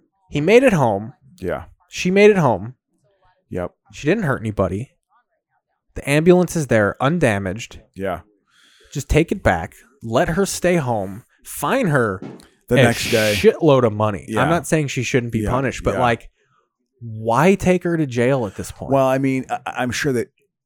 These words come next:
Speaker 2: what, what's her mental state? Is she a danger to herself or other
Speaker 1: She
Speaker 2: people?
Speaker 1: got a home. She maintains a home.
Speaker 2: You know, she's still mentally
Speaker 1: She
Speaker 2: ill.
Speaker 1: had a key.
Speaker 2: <laughs> It's a woman, too. Interesting. It's a woman. That's, I, I, I wonder, you know,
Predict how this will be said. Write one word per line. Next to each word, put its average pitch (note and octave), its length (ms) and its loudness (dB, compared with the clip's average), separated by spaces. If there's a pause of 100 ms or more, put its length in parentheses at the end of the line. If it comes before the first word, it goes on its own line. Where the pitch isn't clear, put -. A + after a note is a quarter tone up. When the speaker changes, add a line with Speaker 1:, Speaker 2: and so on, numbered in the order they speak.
(100)
Speaker 2:
what, D3 260 6
what's E3+ 220 4
her A#2+ 100 2
mental G#2 340 -2
state? D#2+ 380 -8
Is A#2 80 -4
she C#3 220 0
a - 20 2
danger A#2 360 -2
to F#2+ 180 -4
herself F#2 520 -4
or G2+ 40 -8
other G2 100 -2
Speaker 1:
She G#2 120 0
Speaker 2:
people? B2 100 0
Speaker 1:
got B2 220 6
a A#2+ 100 4
home. E3+ 320 2
She - 180 -4
maintains C#3+ 560 0
a E3+ 80 4
home. G#3 500 4
Speaker 2:
You B2+ 80 2
know, A#2 220 0
she's G#2+ 200 -8
still F2 180 -6
mentally A1+ 340 -12
Speaker 1:
She C3+ 80 -4
Speaker 2:
ill. B2+ 60 -2
Speaker 1:
had D3 180 2
a D3 60 2
key. G3 480 0
Speaker 2:
<laughs> - 40 -14
It's A2+ 140 -6
a A#2+ 60 0
woman, A#2 400 -2
too. D#3 300 -4 (500)
Interesting. A#2 500 -6
It's - 160 -16
a A#2+ 60 -6
woman. G#2 360 -8 (480)
That's, G#2+ 340 -6
I, G#2 180 -4
I, G2+ 80 -4
I G#2+ 160 -2
wonder, A2+ 360 0
you A#2 100 -2
know, A#2+ 140 2